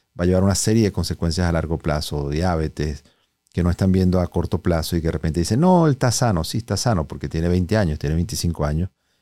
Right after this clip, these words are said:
y puede moverse con ese sobrepeso. Pero ese sobrepeso cuando llega a los sesenta, setenta años, evidentemente va a afectar su calidad de vida.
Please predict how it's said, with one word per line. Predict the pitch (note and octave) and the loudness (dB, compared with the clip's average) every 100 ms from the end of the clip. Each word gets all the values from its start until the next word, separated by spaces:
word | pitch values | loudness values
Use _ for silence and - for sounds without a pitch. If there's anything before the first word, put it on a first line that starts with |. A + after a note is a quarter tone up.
| _ _ | _ _
y | |
puede | D2+ E2+ | -4 2
moverse | F2+ E2+ F#2 - | 4 4 2 0
con | - D2+ | -2 -2
ese | |
sobrepeso. | D#2 D2 C#2+ C#2 - C2+ | -2 -2 -4 -6 -6 -8
Pero | D#2+ | -6
ese | D2 | -6
sobrepeso | D2+ F2+ D#2 F2+ - | 0 0 0 -2 -4
cuando | D2 C#2+ | -4 -4
llega | C#2+ D2+ | -4 -2
a | |
los | F2+ E2+ | -2 -4
sesenta, | - D#2+ - F#2 E2+ F2 | -4 -4 0 0 0 -4
setenta | D#2 C#2+ D#2 D2+ | -6 -4 -4 -2
años, | D2+ D2+ G2 _ _ _ _ _ _ | -2 -2 -6 _ _ _ _ _ _
evidentemente | - E2 D2+ D#2+ D#2 D2 | -4 -2 0 0 0 0
va | D#2 | 0
a | |
afectar | D2+ D2+ D#2+ D2+ | 0 -2 -4 -4
su | C#2 | -4
calidad | C#2+ C#2+ | -2 -2
de | C#2+ | -2
vida. | C#2+ | -4